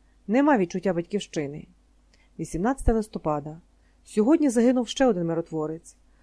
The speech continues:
Молодий офіцер, перекладач з арабської.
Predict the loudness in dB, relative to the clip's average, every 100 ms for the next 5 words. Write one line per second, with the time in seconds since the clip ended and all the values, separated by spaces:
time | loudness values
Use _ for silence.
0 | _ -6 -2 4 2 2 -4 0 -2 -2
1 | -14 _ -8 -4 0 0 0 -6 -4 -2
2 | -4 -10 -12 -12 -14